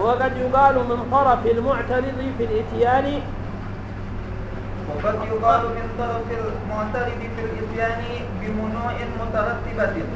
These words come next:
Speaker 1: بمنوع مترتبة. ما معنى كلمة مترتبة؟ بمنوع جمع منعه، مترتبة أي، بيجي معكم هنا في الكتاب، يستلزم تاليها متلوها.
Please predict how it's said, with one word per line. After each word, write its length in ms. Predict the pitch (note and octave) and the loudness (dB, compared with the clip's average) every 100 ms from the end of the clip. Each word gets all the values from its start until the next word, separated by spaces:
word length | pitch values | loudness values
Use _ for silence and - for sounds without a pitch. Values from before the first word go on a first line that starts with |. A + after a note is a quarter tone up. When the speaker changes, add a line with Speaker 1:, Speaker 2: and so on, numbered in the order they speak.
| - | 0
Speaker 1:
بمنوع 520 | B3+ B3+ A#3+ C4 C#4+ C#4+ D4 B3+ | 2 2 4 4 4 2 0 0
مترتبة. 680 | C#4 A#3+ A#3+ A3+ A#3 G3+ F3+ D#3+ | 2 4 6 4 0 -2 0 2
ما 220 | C4 D4+ | 4 4
معنى 260 | C4+ C4 B3 B3+ | 2 0 0 -2
كلمة 260 | C4 B3 - | 0 -2 -2
مترتبة؟ 680 | A#3 A3 A#3 A#3 - C#4+ D#4 D#4+ - - - - - - - - | -2 4 4 4 0 0 0 0 -6 -6 -6 -8 -8 -8 -6 0
بمنوع 480 | A#3 C#4 D4 E4 D#4 | 4 6 6 8 6
جمع 500 | - D#4 D#4 D4+ D4+ | 10 8 10 8 8
منعه، 340 | C#4 C4 D4 E4+ - - - - - - - - A#3+ | 8 10 10 8 2 -6 -6 -6 -6 -8 -6 -4 -2
مترتبة 800 | C4 B3+ C#4 C#4 C#4 C4+ B3 A#3+ | 2 6 6 4 0 6 6 6
أي، 100 | B3+ G#3+ | 4 2
بيجي 300 | C4+ B3 C4 C4 | 2 2 0 -2
معكم 300 | B3 G#3 G#3+ | -2 -2 0
هنا 120 | A3 | 0
في 100 | F3 | 0
الكتاب، 380 | F3+ - G#3 F3 - A#3 | -2 -4 -4 -4 -4 0
يستلزم 720 | B3 - C#4 D4 C4 C#4+ D#4 D4 - - - - - - | 0 0 2 2 2 -2 -2 -2 -6 -6 -6 -6 -6 0
تاليها 920 | A#3+ B3 B3 B3+ C4 A#3+ B3 B3+ B3+ - | 10 12 12 8 4 6 8 10 10 6
متلوها. 800 | A#3 A3+ A#3 G#3+ F#3+ - - | 0 0 2 4 2 2 -2